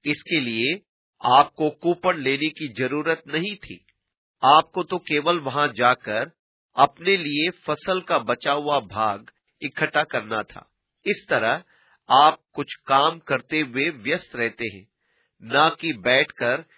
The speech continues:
टीवी देखो और अपने मन को दूषित करो। अब परमेश्वर कुछ और निर्देश देता है, "और अपनी दाख की बारी का दाना दाना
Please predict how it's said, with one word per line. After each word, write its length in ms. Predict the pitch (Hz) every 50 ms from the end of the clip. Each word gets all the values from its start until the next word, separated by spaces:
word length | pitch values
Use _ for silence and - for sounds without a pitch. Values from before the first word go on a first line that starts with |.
| _ _ _ _ _
टीवी 340 | - 180 180 175 160 185 175
देखो 520 | 139 120 135 131 113 - - 113 90 - _ _ _ _ _ _ _ _ -
और 180 | - 131 135 139
अपने 300 | 139 - - 135 139 135
मन 320 | 117 117 131 151 160 160
को 180 | 160 - 151 139
दूषित 480 | 110 92 120 131 127 - - 147 -
करो। 360 | _ - 123 107 101 - - _ _ _ _ _ _ _ _ _ - 160
अब 160 | 202 233 - -
परमेश्वर 560 | - 185 160 151 147 151 156 156 - 196 196 196
कुछ 260 | - - 202 - - - _ -
और 380 | 143 160 185 196 226 214 165
निर्देश 520 | 151 151 139 120 107 135 139 143 131 - 104
देता 380 | 104 110 110 - - 113 104
है, 180 | 101 - 92 _ _ _ _ _ _ _ _ _ _ _ _ _ _ _ _ - -
"और 260 | 151 165 185 185 180
अपनी 280 | 180 - - 185 190
दाख 360 | 165 127 98 127 117 123 151 160
की 280 | - - 190 185 135
बारी 320 | 101 123 117 120 123 151 156
का 200 | - - 156 135
दाना 440 | 104 101 113 120 123 131 143 151
दाना 520 | 147 123 117 113 113 107 107 107 117 139